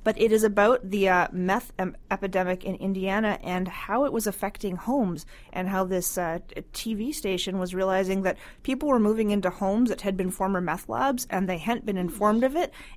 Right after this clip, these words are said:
And there were all kinds of state laws that were being ignored because homes that have been identified as meth labs are supposed to be, one, cleaned appropriately, and then two, put on a, a website or database so that people know about this. It wasn't happening. It was fascinating. Um,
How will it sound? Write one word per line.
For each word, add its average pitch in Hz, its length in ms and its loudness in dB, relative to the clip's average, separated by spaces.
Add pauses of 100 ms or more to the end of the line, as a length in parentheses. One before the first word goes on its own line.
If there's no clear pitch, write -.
And 196 140 2
there 190 100 4
were 185 80 6
all 220 180 6
kinds 294 240 0
of 240 100 0
state - 320 0
laws 196 280 4
that 156 80 0
were 190 100 -2
being 180 220 0
ignored 185 480 0
because 175 320 -4
homes 240 460 2
that - 100 -2
have 202 240 0
been 196 120 0
identified 175 600 -2
as 160 120 -4
meth 240 240 2
labs 185 320 -2 (280)
are 123 80 0
supposed 190 320 0
to 185 80 -2
be, 175 140 2
one, 180 280 0
cleaned 208 240 0
appropriately, 175 720 -2 (260)
and 180 200 2
then 175 160 0
two, 202 260 0
put 190 220 0
on 170 160 0
a, 165 100 -2 (160)
a 170 140 0
website 180 460 0
or 175 60 -2
database 165 460 0
so 170 140 -4
that - 280 -6
people 190 320 -4
know 170 220 4
about 175 260 0
this. - 220 -8 (200)
It 185 120 0
wasn't 196 280 8
happening. 175 520 0
It 190 60 4
was 180 120 2
fascinating. 175 640 0 (280)
Um, 165 440 0